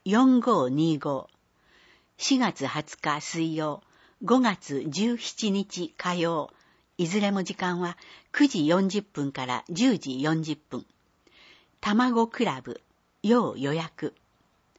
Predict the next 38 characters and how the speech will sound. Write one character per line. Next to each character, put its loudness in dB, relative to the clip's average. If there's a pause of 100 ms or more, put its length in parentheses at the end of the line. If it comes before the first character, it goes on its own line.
(480)
的 0
場、 -4 (560)
二 8
六 0
一 -6 (300)
一 2
八 -2
零 0
二。 -4 (960)
五 6
月 0
十 2
三 -2
日 -4
金 -2
曜、 0 (300)
五 6
月 0
二 6
十 0
七 -4
日 -6
金 0
曜。 -2 (640)
い 0
ず -4
れ 0
も 0
時 -4
間 -2
は -4 (320)
十 6
時 -4
三 0
十 -4
分 -6
か -6
ら -4